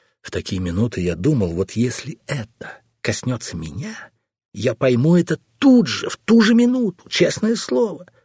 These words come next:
И ни за что, ни за какие ковришки, ни за какой гонорар не отдам этот текст в редактуру.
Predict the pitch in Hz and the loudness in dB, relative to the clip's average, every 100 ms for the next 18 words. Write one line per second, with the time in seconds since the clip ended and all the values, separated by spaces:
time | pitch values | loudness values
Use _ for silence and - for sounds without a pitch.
0 | _ - 131 123 170 156 147 - - 101 | _ -2 0 4 4 2 0 -4 -6 -12
1 | - - - - 127 139 165 170 165 196 | -12 -12 -12 -6 0 2 4 2 0 2
2 | 180 185 175 180 131 - - - - - | 4 4 4 4 0 -4 -6 -10 -12 0
3 | 165 156 190 - 190 208 127 185 180 180 | 4 6 4 2 4 4 6 4 6 4
4 | 175 170 123 - - 131 151 143 120 107 | 2 2 -2 -6 -4 0 2 2 -2 0
5 | 147 160 165 139 117 - 147 143 - - | 2 2 0 -2 -4 -4 -4 -4 -6 -14
6 | - 123 139 135 - 151 98 76 | -4 0 0 -2 -4 -4 -2 -6